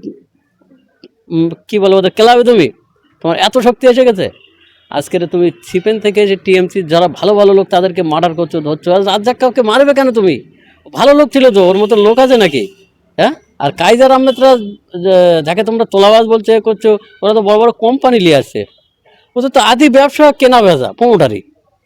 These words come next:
তাহলে ওরা কি করে তোমার তোলাবাজ হলো, এ হলো, আমি তো বুঝতে পারছি না। ওরা বড় বড় কোম্পানি নিয়ে আসছে, কত লোক খেটে খাচ্ছে ওদের কাছে। জাউলগাছি দেখো, রাইস মিলটার কথাই বলি,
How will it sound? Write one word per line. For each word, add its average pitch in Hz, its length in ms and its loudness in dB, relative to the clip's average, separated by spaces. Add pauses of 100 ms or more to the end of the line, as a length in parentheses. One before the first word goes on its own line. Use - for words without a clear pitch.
(280)
তাহলে 214 160 2
ওরা 226 220 4
কি 240 260 -6
করে 269 240 2
তোমার 254 220 0
তোলাবাজ 226 360 2
হলো, 226 180 2
এ 226 120 2
হলো, 220 140 0
আমি 220 120 -2
তো 196 80 -6
বুঝতে 190 280 -4
পারছি 170 240 -2
না। 113 140 -8 (120)
ওরা 190 140 -2
বড় 196 200 0
বড় 220 120 0
কোম্পানি 233 420 -2
নিয়ে 240 120 2
আসছে, 247 200 2
কত 240 160 -2
লোক 320 200 2
খেটে 214 200 -4
খাচ্ছে 160 240 -4
ওদের 139 160 -4
কাছে। 113 180 -8 (260)
জাউলগাছি 202 500 2
দেখো, 175 340 -2
রাইস 165 320 -2
মিলটার 180 260 0
কথাই 170 240 -2
বলি, 156 240 -2